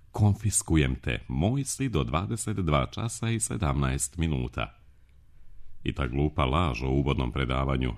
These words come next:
na kom nisi ni bila. Nije to tvoj stil, Marjorie. Laž. Mogao sam se opkladiti da ćeš i u preljubi ostati sportistkinja.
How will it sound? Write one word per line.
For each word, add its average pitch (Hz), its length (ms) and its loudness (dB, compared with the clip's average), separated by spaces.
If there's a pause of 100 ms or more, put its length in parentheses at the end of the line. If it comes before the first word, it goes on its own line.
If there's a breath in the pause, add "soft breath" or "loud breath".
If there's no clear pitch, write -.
na 65 120 -2
kom 67 240 0
nisi 67 300 0
ni 65 140 0
bila. 65 360 -2 (680)
Nije 95 260 -2
to 73 140 -2
tvoj 65 320 -2
stil, 64 300 -2
Marjorie. 58 600 -4 (440)
Laž. 58 360 -2 (1400 soft breath)
Mogao 73 300 0
sam 71 160 0
se 73 140 0
opkladiti 73 540 2
da 69 120 2
ćeš - 280 -2
i 76 60 4
u 67 60 4
preljubi 73 520 2
ostati 67 460 -2
sportistkinja. 69 880 -2